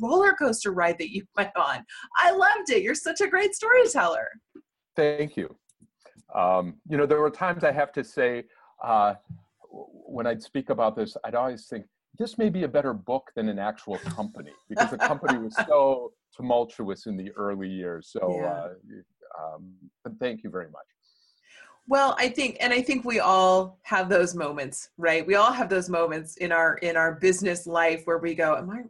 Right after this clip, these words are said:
Speaker 1: why am I doing this?" But, but
Speaker 2: Right.
Speaker 1: you stuck with it. And, and I wanna talk about that today. Um, but I really would like to start with beginnings. You worked in your family business, which you actually convinced your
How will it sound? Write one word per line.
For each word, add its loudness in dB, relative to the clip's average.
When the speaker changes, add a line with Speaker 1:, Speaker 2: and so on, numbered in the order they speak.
Speaker 1:
why -6
am -4
I -2
doing -6
this?" -4
But, -2
but 2
Speaker 2:
Right. -14
Speaker 1:
you -4
stuck -8
with 0
it. 2
And, -2
and 0
I 2
wanna 4
talk -2
about 0
that 0
today. 2
Um, 2
but 4
I 4
really 2
would 4
like 0
to -6
start 0
with 0
beginnings. -6
You -4
worked -2
in -4
your -4
family -4
business, -8
which -4
you -6
actually 0
convinced -2
your -4